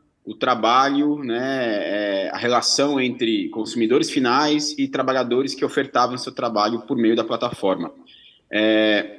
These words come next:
<clears throat> no T S T, né, há uma série de decisões, é, conflitantes entre as turmas, né, ou seja, é, o, o, as diferentes turmas do T S T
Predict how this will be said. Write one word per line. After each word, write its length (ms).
<clears throat> 180
no 340
T 120
S 240
T, 320
né, 320
há 80
uma 160
série 300
de 100
decisões, 960
é, 260
conflitantes 840
entre 180
as 140
turmas, 480
né, 220
ou 80
seja, 500
é, 260
o, 540
o, 60
as 100
diferentes 460
turmas 260
do 100
T 80
S 200
T 480